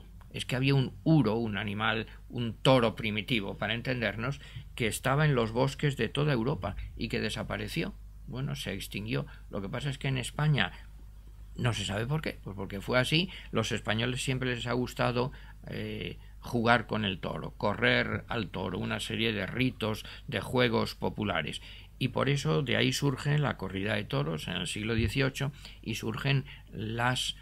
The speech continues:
ganaderías. Entonces es, eh, fundamental esto, mm, mantenerlo, tener muy claro que, eh, sin corridas de toros no hay toros, desaparecen.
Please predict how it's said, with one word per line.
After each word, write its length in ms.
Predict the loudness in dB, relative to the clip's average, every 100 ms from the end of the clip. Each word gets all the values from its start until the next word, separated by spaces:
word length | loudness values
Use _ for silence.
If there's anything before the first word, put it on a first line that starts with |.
| -14 -10
ganaderías. 1160 | -6 -4 -2 -2 -2 -4 -2 -2 -4 -6 -8 -12 -18 -12
Entonces 440 | -8 -6 -6 -4 -2
es, 240 | -2 -2 -12 -16 -12
eh, 100 | -10 -8
fundamental 720 | -4 -2 -2 -4 0 0 0
esto, 420 | -4 -2 0 0 -4 -10
mm, 720 | -8 -6 -6 -6 -8 -8 -8
mantenerlo, 880 | -6 -6 -2 0 2 2 2 0 -2 -8 -4
tener 260 | 0 2
muy 200 | 2 0
claro 480 | 2 6 6 4 0
que, 320 | 0 4 4 2 -6 -16 -14
eh, 220 | -12 -10
sin 360 | -6 2 4 4
corridas 380 | 2 4 2 2
de 120 | 0
toros 360 | 2 2 0 -4 -4
no 220 | 2 4
hay 140 | 4 2
toros, 440 | -4 -8 -10 -12 -6
desaparecen. 640 | -4 -2 -2 -4 -6